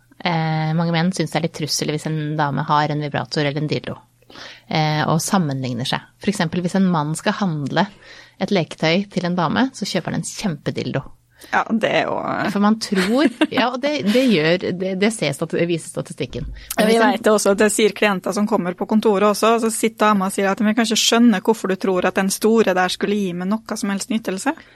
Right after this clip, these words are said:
Speaker 1: For man tror at man, eh, eh, at seg selv har litt for lite utstyr. Det tenk-, hvis en mann kunne velge, så ville alle hatt litt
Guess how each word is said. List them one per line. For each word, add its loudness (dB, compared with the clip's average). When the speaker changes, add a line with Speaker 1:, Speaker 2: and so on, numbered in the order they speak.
Speaker 1:
For -6
man -2
tror 0
at -4
man, 2
eh, 2
eh, -2
at -6
seg -2
selv 0
har 2
litt -6
for -6
lite -2
utstyr. -2
Det 0
tenk-, -6
hvis -2
en 2
mann -2
kunne -4
velge, -2
så -2
ville 0
alle -2
hatt -6
litt -6